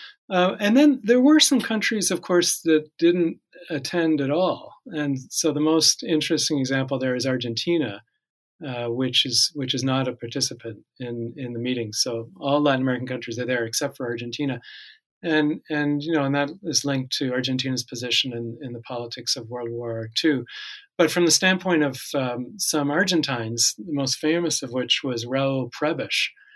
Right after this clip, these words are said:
who becomes one of the leading advocates of international development in the post-war period. Raul Prebisch had been a, a central bank governor in Argentina and then pushed out in nineteen forty-three. But he, he, you know, was very disappointed that Argentina was not,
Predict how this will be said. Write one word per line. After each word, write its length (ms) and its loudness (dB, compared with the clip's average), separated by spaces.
who 120 -2
becomes 640 2
one 180 -4
of 60 -10
the 80 -8
leading 420 -2
advocates 500 -6
of 80 -10
international 420 -4
development 360 -6
in 60 -8
the 140 -8
post-war 340 -2
period. 300 -6
Raul 200 6
Prebisch 340 2
had 120 -6
been 160 0
a, 80 -6
a 200 -8
central 480 -4
bank 320 -4
governor 340 -4
in 140 -6
Argentina 680 -2
and 140 -4
then 160 -4
pushed 320 -2
out 220 -2
in 80 -6
nineteen 340 -4
forty-three. 520 2
But 160 2
he, 340 0
he, 420 2
you 100 -2
know, 120 0
was 160 -6
very 140 0
disappointed 640 -2
that 120 -4
Argentina 540 -4
was 180 -10
not, 260 -12